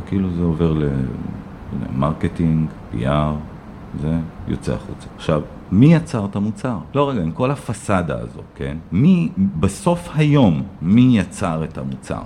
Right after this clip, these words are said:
עכשיו, בקולנוע, שיש, אה, יש סוג של, אה, אה, קורלציה בין שני העולמות, כן?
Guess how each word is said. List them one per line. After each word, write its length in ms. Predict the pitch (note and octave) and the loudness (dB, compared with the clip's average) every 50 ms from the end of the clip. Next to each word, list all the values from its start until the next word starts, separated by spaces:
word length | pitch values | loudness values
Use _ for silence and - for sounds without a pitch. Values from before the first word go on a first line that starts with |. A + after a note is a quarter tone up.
| - | -12
עכשיו, 220 | - - - D2 B1 - - - - - - | -6 -2 -2 -2 -2 -4 -10 -14 -10 -2 0
בקולנוע, 720 | G#2+ G2 G2+ - - A#2 G2+ G#2+ B2 C#3 C3 F#2+ D2 C#2 - - - - - | 2 2 2 2 4 6 6 8 8 6 6 6 4 2 -2 -6 -14 -16 -16
שיש, 520 | - - - F2+ G#2 G#2+ - - - - - - - | -10 -2 0 2 2 2 0 -2 -8 -8 -10 -8 -6
אה, 100 | F#2 F2+ - - | -4 -4 -4 -2
יש 400 | - G#2+ A2 A2+ G#2+ G2+ - - - | 0 2 2 2 0 -2 -6 -10 -12
סוג 300 | - - A#2+ A2+ G2 G2 | -4 0 0 2 2 0
של, 340 | - - G#2 F#2+ F#2 F2+ F2 | -2 0 2 4 4 4 4
אה, 280 | E2 D#2+ D#2 - - D#2 | 4 2 2 0 -2 -4
אה, 220 | D#2 D2+ D2+ D2 D2 - | -2 -2 -2 -2 -4 -4
קורלציה 600 | - E2 D2 D2+ D#2 E2 E2+ E2 - - D2+ B1+ | -4 -4 -2 0 0 0 0 -2 -4 -8 -10 -8
בין 180 | B1+ C2+ B1+ | -8 -8 -10
שני 180 | - - - C#2 | -8 -6 -6 -4
העולמות, 480 | C2 B1+ B1+ B1+ A#1 A1 A1 A1 - - - | -4 -4 -4 -4 -6 -6 -8 -12 -14 -10 -4
כן? 140 | - E2 | -2 -2